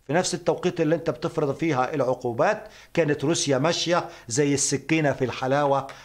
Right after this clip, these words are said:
على رأي الليمبي، وبشكل غير،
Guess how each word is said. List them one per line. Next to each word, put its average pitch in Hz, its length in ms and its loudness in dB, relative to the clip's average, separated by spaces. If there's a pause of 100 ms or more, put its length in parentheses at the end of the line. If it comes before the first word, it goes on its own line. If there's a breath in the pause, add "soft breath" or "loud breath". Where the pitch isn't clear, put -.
على 135 240 4
رأي 147 340 2
الليمبي، 139 640 0 (1160)
وبشكل 143 460 0
غير، 135 480 0